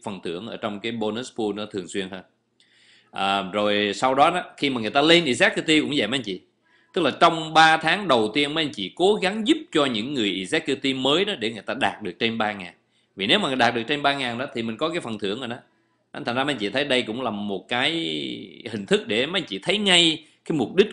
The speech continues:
của công ty khi người ta design ra cái plan này đó là người ta muốn giúp, ờ, muốn, muốn, muốn tạo một cái bầu khí, nó muốn tạo một cái environment trong đó, đó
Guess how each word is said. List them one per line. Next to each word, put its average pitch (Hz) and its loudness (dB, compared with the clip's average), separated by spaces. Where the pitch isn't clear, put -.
của 107 0
công 139 -6
ty 139 0
khi 139 -2
người 107 -2
ta 117 -2
design 113 -2
ra 117 0
cái 120 -6
plan 120 -2
này 98 -4
đó 95 -12
là 110 -12
người 90 -14
ta 107 -6
muốn 135 -4
giúp, 185 2
ờ, 95 -4
muốn, 165 -4
muốn, 170 -2
muốn 175 -2
tạo 90 2
một 101 -6
cái 156 0
bầu 123 2
khí, 160 0
nó 190 -8
muốn 175 -10
tạo 87 -6
một 92 -8
cái 135 -4
environment 117 -2
trong 117 0
đó, 123 0
đó 151 -10